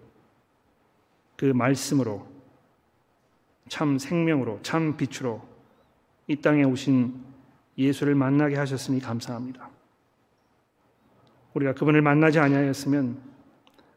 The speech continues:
아직도 어둠 가운데에서 죄의 권세 아래 멸망 속에 살고 있었을 텐데,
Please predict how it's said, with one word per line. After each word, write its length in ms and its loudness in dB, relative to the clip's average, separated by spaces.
아직도 380 0
어둠 260 2
가운데에서 680 -2
죄의 400 2
권세 360 0
아래 240 -6
멸망 500 4
속에 240 -2
살고 300 -2
있었을 300 -8
텐데, 360 -6